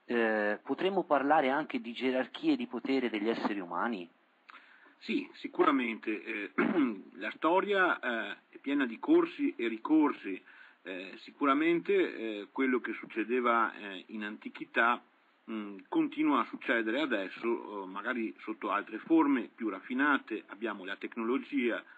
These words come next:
Speaker 2: abbiamo conosciuto, eh, da vicino e in maniera dettagliata il funzionamento della mente umana e quindi, eh,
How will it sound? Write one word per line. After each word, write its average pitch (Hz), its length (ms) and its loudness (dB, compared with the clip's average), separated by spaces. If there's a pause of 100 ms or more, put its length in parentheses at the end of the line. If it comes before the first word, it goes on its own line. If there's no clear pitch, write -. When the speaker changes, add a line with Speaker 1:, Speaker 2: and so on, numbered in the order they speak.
(160)
Speaker 2:
abbiamo 113 340 -4
conosciuto, 107 1080 -4
eh, 80 40 -14
da 107 100 -6
vicino 117 640 -4
e 87 100 -8
in 104 80 -8
maniera 110 340 -2
dettagliata 110 760 -2
il - 120 -10
funzionamento 113 640 -4
della 101 220 -6
mente 110 280 -4
umana 107 520 0 (380)
e 165 120 2
quindi, 131 520 2
eh, 95 760 -10